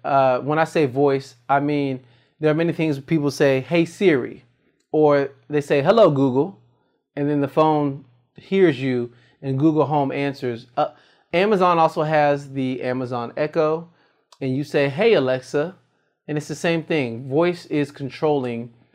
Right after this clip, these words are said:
uh, what you're saying and what you're doing. So, since that is a thing, I'm gonna make an Alexa skill. So the skill will go something like this. You say, "Hey Alexa, um,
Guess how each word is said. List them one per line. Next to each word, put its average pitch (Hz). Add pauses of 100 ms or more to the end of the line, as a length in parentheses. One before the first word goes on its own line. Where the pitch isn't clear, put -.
(220)
uh, 131
what 135
you're 143
saying 131
and 127
what 123
you're 127
doing. 185
So, 247 (880)
since -
that 196
is 202
a 165
thing, 131 (400)
I'm 202
gonna 190
make 165
an 156
Alexa 143
skill. 139
So 143
the 135
skill 180
will 170
go 156
something 147
like 135
this. 120 (400)
You 175
say, 156 (340)
"Hey 220
Alexa, 151 (680)
um, 127